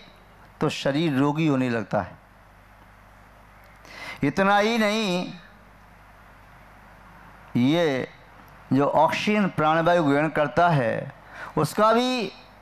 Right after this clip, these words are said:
भोग करके उसे कार्बन डाइऑक्साइड बना करके छोड़ देता है। यदि उसका त्याग नहीं करे तो क्या वह जीवित रह सकेगा?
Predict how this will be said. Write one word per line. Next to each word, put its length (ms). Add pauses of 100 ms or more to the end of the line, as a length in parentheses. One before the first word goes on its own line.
भोग 440
करके 920 (140)
उसे 380 (840)
कार्बन 340
डाइऑक्साइड 520
बना 240
करके 300
छोड़ 300
देता 340
है। 380 (340)
यदि 240
उसका 300
त्याग 400
नहीं 480
करे 580 (1700)
तो 120
क्या 200
वह 140
जीवित 320
रह 200
सकेगा? 420